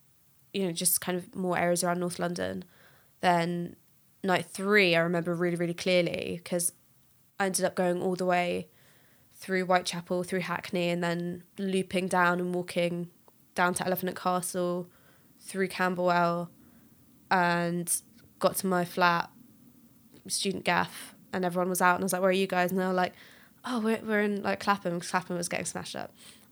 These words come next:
Um, and so I went to Clapham. And particularly, so across those three nights, there were three very different moods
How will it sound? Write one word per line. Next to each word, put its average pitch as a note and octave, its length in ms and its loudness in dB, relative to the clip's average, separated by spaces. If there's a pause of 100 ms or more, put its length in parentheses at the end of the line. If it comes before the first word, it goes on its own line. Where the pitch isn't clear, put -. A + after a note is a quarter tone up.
(160)
Um, F3 300 0
and F3 220 -6
so F3 100 -2
I E3+ 80 0
went E3+ 140 -4
to - 80 -8
Clapham. E3+ 460 -6 (840)
And G3 640 6 (1040)
particularly, G3+ 880 2 (480)
so - 160 6
across C4 300 2
those A#3+ 180 2
three G#3 200 2
nights, G3 260 4
there F#3 120 4
were F#3 60 6
three F#3 240 -2
very F3 180 0
different E3+ 300 -4 (180)
moods F#3+ 760 -2